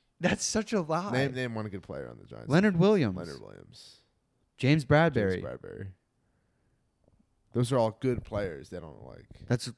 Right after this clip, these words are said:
Speaker 1: James Bradbury was an
Speaker 2: guy,
Speaker 1: all-pro
Speaker 2: yeah.
Speaker 1: player.
Speaker 2: He's an all-pro player.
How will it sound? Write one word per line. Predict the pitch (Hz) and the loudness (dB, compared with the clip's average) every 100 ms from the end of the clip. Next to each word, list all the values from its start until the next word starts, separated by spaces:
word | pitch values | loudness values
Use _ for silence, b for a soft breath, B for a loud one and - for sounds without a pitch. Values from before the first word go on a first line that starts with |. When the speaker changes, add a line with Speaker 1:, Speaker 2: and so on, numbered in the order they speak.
| _ _ _ _ _ _ - | _ _ _ _ _ _ -4
Speaker 1:
James | 127 139 | 0 2
Bradbury | 123 127 120 117 | 4 4 4 4
was | 113 | 2
an | |
Speaker 2:
guy, | 117 | 2
Speaker 1:
all-pro | 117 - 117 | 2 2 -2
Speaker 2:
yeah. | 95 | 0
Speaker 1:
player. | 110 110 95 92 - | 0 0 -2 -6 -10
Speaker 2:
He's | 113 | -6
an | |
all-pro | 113 104 107 | -4 -6 -8
player. | 98 101 95 98 95 | -12 -12 -12 -12 -16